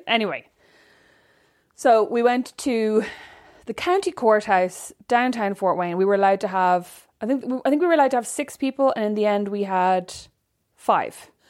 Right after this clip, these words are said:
And oh my God, I actually have to say it was so nice. I was talking to one of my friends on the day. So we, we got married at the four forty-five, right? Um, you obviously know 'cause you were there, but for other people who are listening who don't know. And I was talking to a friend of mine during that day, and she called me and she's like, "Oh my God, what are you doing? Are you getting ready?" And I was like, "No, I'm not. I'm, like, sitting at,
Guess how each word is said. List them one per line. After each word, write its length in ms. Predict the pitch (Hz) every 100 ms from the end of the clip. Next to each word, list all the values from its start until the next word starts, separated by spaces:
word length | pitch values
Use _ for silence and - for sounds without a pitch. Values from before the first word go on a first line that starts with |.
| _ _ _
And 100 | 262
oh 60 | 294
my 100 | 302
God, 160 | 302
I 60 | 269
actually 320 | 269 277 -
have 80 | 302
to 60 | -
say 120 | 254
it 60 |
was 80 | 208
so 160 | - 233
nice. 220 | 233 220
I 80 | 226
was 80 | 226
talking 260 | 269 277
to 60 | 277
one 100 | 247
of 60 |
my 100 | 220
friends 340 | 202 220 214 202
on 120 | 190
the 80 | 185
day. 540 | 196 202 196 165 165 _ _ _ _ _ _ _ _ _
So 420 | - 226 214 - _ _ 202 -
we, 440 | 208 226 214 208
we 100 | 220
got 140 | 220 220
married 220 | 240 233
at 120 | 208
the 60 | -
four 280 | - 226 220
forty-five, 580 | 208 190 180 180 165 135
right? 260 | 127 - - _ _ _ _ _ _ _ 185
Um, 160 | 170 -
you 160 | 233
obviously 240 | 196 180 185
know 100 | 170
'cause 140 | 180
you 60 | 170
were 80 | 165
there, 100 | -
but 120 | 175
for 120 | -
other 120 | 202
people 200 | - 196
who 60 | 185
are 60 | 185
listening 240 | - 190
who 40 |
don't 160 | - -
know. 160 | - - - - - _
And 260 | 196 185 185
I 40 | 196
was 120 | 196
talking 200 | 226 208
to 80 | 202
a 20 |
friend 200 | 202 196
of 80 | 190
mine 180 | 175 180
during 260 | 185 180
that 100 | 175
day, 120 | 185 175
and 80 | 170
she 60 |
called 240 | - 196 185
me 80 |
and 60 | 180
she's 100 | -
like, 120 | 196 -
"Oh 60 |
my 100 | 269
God, 160 | 262 233
what 120 | 233
are 40 |
you 80 | 226
doing? 180 | 226 214
Are 60 | 202
you 80 |
getting 240 | 196 196 196
ready?" 200 | 202 190
And 80 | 180
I 60 |
was 80 | 202
like, 140 | 196
"No, 100 | 480 427
I'm 100 | 202
not. 220 | 170 170
I'm, 60 | 190
like, 160 | 190
sitting 300 | - 285 254
at, 220 | 208 -